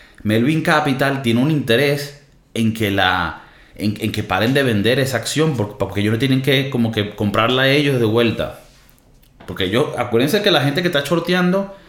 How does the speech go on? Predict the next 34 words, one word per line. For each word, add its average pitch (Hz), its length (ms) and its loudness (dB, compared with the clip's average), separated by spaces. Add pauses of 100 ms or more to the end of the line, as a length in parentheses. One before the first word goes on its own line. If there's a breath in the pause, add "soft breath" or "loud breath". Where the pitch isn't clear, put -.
(800 loud breath)
tú 143 140 2
vendiste 160 600 2
la 208 160 2
acción 185 540 0
y 175 60 -2
te 151 120 2
la 127 140 0
prestaron 117 540 2
y 101 60 -2
tienes 123 220 0
que 185 100 0
devolver 151 440 2
la 170 120 0
acción 180 540 -2
y 131 100 2
ni 151 80 4
siquiera 147 720 -2 (160)
tienes 147 280 2
real 156 240 2
para 147 140 0
comprarla. 104 520 0 (420)
Entonces 107 400 -2
se 135 80 -2
vuelve 110 320 2
un, 160 540 0
un 117 200 0
coge 139 240 -2
culo. 80 320 -4 (1600 loud breath)
Entonces 120 500 0
Melvin 160 400 2
Capital 170 640 2 (1600)
está 104 260 -4
jodido 135 460 0
porque 107 580 -4